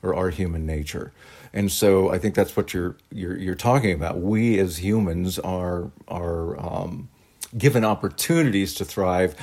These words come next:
in much the same way, on the same principles, and using the same qualities that other, other species are. And you mentioned the microbes.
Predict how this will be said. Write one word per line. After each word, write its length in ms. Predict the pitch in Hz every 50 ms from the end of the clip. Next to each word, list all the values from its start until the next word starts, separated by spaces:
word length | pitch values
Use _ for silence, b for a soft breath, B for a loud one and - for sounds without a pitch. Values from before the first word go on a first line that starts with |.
| B B B
in 100 | 110 107
much 220 | 104 101 - -
the 60 | - 90
same 360 | - - 104 98 98 92 92
way, 380 | 92 95 92 92 92 92 90 -
on 220 | 104 104 95 95
the 80 | 95 90
same 260 | - 117 101 95 82
principles, 580 | - - 110 104 - 110 104 - 104 95 82
and 120 | 92 95 92
using 260 | 92 85 90 92 87
the 60 | 85
same 260 | 82 - 98 90 87
qualities 540 | 85 - - 98 90 87 87 82 82 78 73
that 160 | 80 85 82
other, 320 | 87 85 82 80 78 78 76 B B B B B B B
other 180 | 90 90 90
species 600 | 82 - - - 113 113 113 - - 92 78 76 90
are. 300 | - - - - - -
And 120 | 90 90
you 60 | 90
mentioned 380 | 90 98 98 95 - - 92 85
the 40 | 87
microbes. 720 | 90 95 101 104 101 - - 107 95 87 90 82 - -